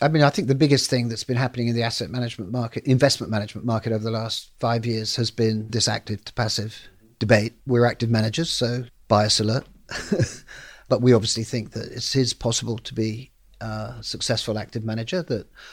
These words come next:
although the arithmetic, Bill Sharpe arithmetic of the industry being able to, unable to outperform after fees is obviously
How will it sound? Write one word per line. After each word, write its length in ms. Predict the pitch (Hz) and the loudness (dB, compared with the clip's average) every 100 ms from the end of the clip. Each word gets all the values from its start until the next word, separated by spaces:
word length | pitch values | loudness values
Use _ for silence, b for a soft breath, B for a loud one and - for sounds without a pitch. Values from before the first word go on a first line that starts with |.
| B B - | B B -4
although 540 | 120 113 120 117 117 | -2 4 6 6 0
the 180 | 101 117 | 0 2
arithmetic, 800 | 117 120 120 - 113 - - - - | 2 0 -4 -2 -4 -4 -14 -10 4
Bill 140 | 123 | 4
Sharpe 340 | - 131 117 | 6 4 4
arithmetic 600 | 117 120 123 117 120 123 123 | 0 0 -2 -4 -4 -4 -6
of 320 | 120 113 - - | -6 -8 -12 -8
the 280 | 87 95 - | -8 -8 2
industry 380 | 135 120 - 113 | 4 6 6 4
being 180 | 113 117 | 4 2
able 180 | 113 | 0
to, 320 | 113 120 113 - _ | -2 -4 -6 -10 _
unable 400 | 127 120 113 107 | 6 8 6 2
to 240 | - 110 110 | -4 -4 -4
outperform 480 | 113 - - 113 113 | -6 -8 -2 0 0
after 200 | 101 110 | -2 -4
fees 320 | 156 123 117 | 2 2 2
is 100 | 110 | -4
obviously 460 | 98 98 107 110 | -2 -2 -2 -8